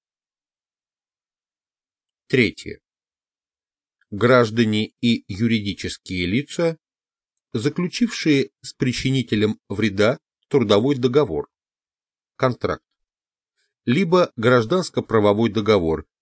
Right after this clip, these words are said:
если последний при совершении преступления действовал, должен был действовать по их заданию и под их контролем за безопасным ведением работ.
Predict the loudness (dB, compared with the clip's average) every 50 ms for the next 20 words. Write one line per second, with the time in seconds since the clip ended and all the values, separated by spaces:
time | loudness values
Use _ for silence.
0 | _ -6 -2 0 0 0 0 -4 -4 -2 -2 -2 -2 -2 -2 0 0 0 0 -4
1 | -6 -6 -4 -2 -2 -4 -4 -6 -8 -6 -4 -2 -2 -2 -2 -2 -2 -2 -2 -2
2 | -4 -6 -8 -6 -8 -8 -8 -6 -8 -8 -4 -2 -2 -2 -2 0 0 0 0 -2
3 | -2 _ _ _ _ _ _ -16 -10 -6 -2 -2 -2 -2 -4 -6 -4 -2 0 0
4 | -2 -4 _ _ _ _ _ _ _ -10 -4 2 2 4 4 2 0 -2 -6 -6
5 | -6 -6 -6 -6 -4 -4 -4 -4 -4 -4 -4 -4 -4 -4 -8 _ _ _ _ _
6 | _ _ _ _ -2 2 2 4 4 4 2 2 2 2 4 4 2 2 2 -2
7 | -4 -4 -4 -4 -6 -2 -2 -2 0 0 -2 -4 -4 -4 -4 -4 -4 -4 -4 -2
8 | 0 2 0 0 0 _ _ _ _ _ _ -6 -2 -2 0 0 0 0 0 0
9 | 0 0 0 -2 0 -2 -4 -4 -4 -6 -8 -8 -6 -6 -4 -4 -4 -4 -4 -6
10 | -6 -4 -4 -6 -6 -6 -10 -16